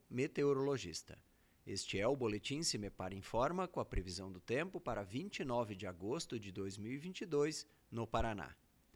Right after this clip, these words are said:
Início de semana com presença de muita nebulosidade em boa parte do estado e com previsão de chuvas fracas, principalmente entre os Campos Gerais,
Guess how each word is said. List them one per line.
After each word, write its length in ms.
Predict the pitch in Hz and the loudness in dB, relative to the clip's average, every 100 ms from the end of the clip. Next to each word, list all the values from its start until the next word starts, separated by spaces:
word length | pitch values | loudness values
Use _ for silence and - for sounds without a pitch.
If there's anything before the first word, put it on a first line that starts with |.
| - - - | -20 -20 -6
Início 420 | 127 156 220 - | -2 0 0 -2
de 80 | - | 2
semana 540 | - 107 104 143 131 | 2 4 0 0 -2
com 160 | 101 147 | -4 -6
presença 500 | 151 180 135 175 185 | 4 4 4 0 0
de 120 | 156 | 0
muita 440 | 123 123 202 220 269 | -2 -2 -2 -4 -4
nebulosidade 840 | 175 156 131 113 98 110 139 139 | -2 2 0 0 0 2 2 0
em 40 | |
boa 300 | 120 107 123 | -2 0 2
parte 340 | 123 113 107 120 | 2 0 0 -2
do 80 | 117 | -4
estado 520 | 123 95 85 71 - _ _ _ - | -4 -4 -6 -6 -14 _ _ _ -10
e 120 | - | -8
com 180 | 120 185 | -4 -2
previsão 500 | 185 196 202 131 117 | 0 0 0 0 0
de 80 | 110 | -2
chuvas 440 | 95 98 98 131 | -6 -4 -2 0
fracas, 580 | - 113 127 - 202 - - _ _ - | 2 4 2 2 -6 -6 -10 _ _ 0
principalmente 840 | 147 196 202 175 131 110 110 104 | 2 2 2 2 0 0 -2 -4
entre 180 | 92 87 | -6 -6
os 120 | 90 | -6
Campos 280 | - 147 202 | -4 0 2
Gerais, 540 | 214 143 135 143 - | 2 4 4 2 -4